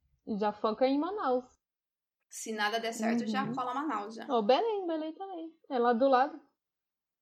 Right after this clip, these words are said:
Speaker 2: Não, então, é, mas é por causa que Belém já acabou, entendeu? E não vai abrir mais pra
Speaker 1: Ah,
Speaker 2: vender.
Speaker 1: Belém, Belém entrou nessa aqui. Ah, tá. Mas só
Speaker 2: Isso.
Speaker 1: Manaus?
Speaker 2: Só Manaus que não
Speaker 1: Estranho.
Speaker 2: entrou. Deu algum
Speaker 1: Hum.
Speaker 2: erro no,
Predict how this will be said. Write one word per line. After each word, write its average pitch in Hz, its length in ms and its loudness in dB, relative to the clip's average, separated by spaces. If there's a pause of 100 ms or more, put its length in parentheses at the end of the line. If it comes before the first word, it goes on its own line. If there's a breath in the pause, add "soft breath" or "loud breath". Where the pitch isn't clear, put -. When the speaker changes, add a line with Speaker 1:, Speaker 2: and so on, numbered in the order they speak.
Speaker 2:
Não, 285 240 0
então, 262 300 4
é, 170 100 2
mas 208 200 0
é 233 80 -4
por - 80 -12
causa 226 260 2
que 247 120 -8
Belém 220 680 2
já 220 240 6
acabou, 254 360 2
entendeu? 202 560 -4
E 214 60 -6
não 220 120 -4
vai 240 160 2
abrir 214 200 -2
mais 190 220 -4
pra 220 80 -2
Speaker 1:
Ah, 254 260 6 (180)
Speaker 2:
vender. 233 60 6
Speaker 1:
Belém, 240 440 6
Belém 240 460 4
entrou 254 340 6
nessa 233 440 -2
aqui. 202 320 -6
Ah, 196 320 -8
tá. 190 200 -8 (680)
Mas 370 240 -4
só 370 100 4
Speaker 2:
Isso. 440 120 2 (240)
Speaker 1:
Manaus? 480 120 0 (640)
Speaker 2:
Só - 340 2
Manaus 269 440 2
que 254 120 -6
não 214 120 -2
Speaker 1:
Estranho. 226 200 2
Speaker 2:
entrou. 170 360 -4 (580)
Deu 262 200 2
algum 269 380 0
Speaker 1:
Hum. 277 40 0
Speaker 2:
erro 285 600 -2 (140)
no, 226 880 -6